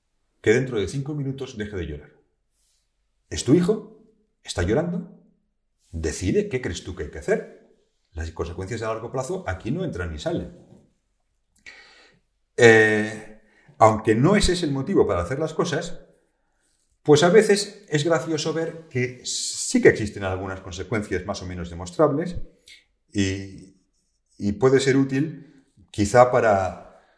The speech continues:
para cuando te tengas que discutir con alguien que te esté diciendo todo lo contrario sin ninguna base. Bueno, este es un estudio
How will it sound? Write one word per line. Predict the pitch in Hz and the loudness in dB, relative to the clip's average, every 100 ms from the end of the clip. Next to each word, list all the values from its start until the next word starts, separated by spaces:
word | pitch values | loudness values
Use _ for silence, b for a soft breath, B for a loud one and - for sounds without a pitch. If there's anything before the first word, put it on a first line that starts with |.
| b b | b b
para | 110 104 107 | 6 6 6
cuando | 107 101 | 2 2
te | 101 | 0
tengas | 113 123 - | 0 -2 0
que | 110 | -2
discutir | 104 104 123 110 | -2 -4 -2 -2
con | 98 | 0
alguien | 110 107 98 | 0 0 -6
que | 85 | -10
te | |
esté | - 101 | -6 -4
diciendo | 95 98 95 | -4 -6 -8
todo | 90 92 | -4 -4
lo | 87 | -4
contrario | 87 104 95 87 | -2 0 0 -2
sin | 85 85 | -6 -10
ninguna | 82 87 90 | -10 -4 0
base. | 120 - 104 - _ _ _ _ _ _ _ _ | 0 0 -8 -14 _ _ _ _ _ _ _ _
Bueno, | - 98 117 - - | 0 2 2 -6 -8
este | - - 180 | -4 0 0
es | |
un | 175 139 | 0 -2
estudio | - 160 156 220 214 | 2 2 4 2 0